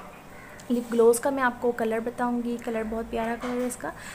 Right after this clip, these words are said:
मेरे पास ये वो चीज़ें जो मैं घरेलू, मतलब अपने आम routine में office के लिए चीज़ें यूज़ करती हूँ, makeup के लिए, तो ये वो चीज़ें मेरे पास आ रही है brand की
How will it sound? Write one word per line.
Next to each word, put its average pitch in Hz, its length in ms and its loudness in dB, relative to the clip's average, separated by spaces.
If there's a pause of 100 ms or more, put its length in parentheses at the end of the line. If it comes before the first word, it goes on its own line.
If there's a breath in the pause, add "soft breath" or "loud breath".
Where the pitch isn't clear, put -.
(140)
मेरे 320 120 2
पास 349 260 6
ये 349 60 4
वो 269 160 4
चीज़ें 302 340 -2
जो 339 100 0
मैं 320 180 0
घरेलू, 277 400 0
मतलब 262 340 0
अपने 262 240 0
आम 254 220 8
routine 269 280 0
में 262 180 2
office 247 380 -2
के - 80 -6
लिए 254 180 0
चीज़ें 247 200 0
यूज़ 240 260 0
करती 254 240 -2
हूँ, 254 80 2
makeup 240 340 0
के 262 60 -4
लिए, 262 80 -2
तो 269 100 -6
ये 262 140 -2
वो 247 200 2
चीज़ें 269 300 0
मेरे 254 160 2
पास 247 260 0
आ 247 80 4
रही 240 140 0
है 226 100 -4
brand 226 320 -2
की 302 120 -6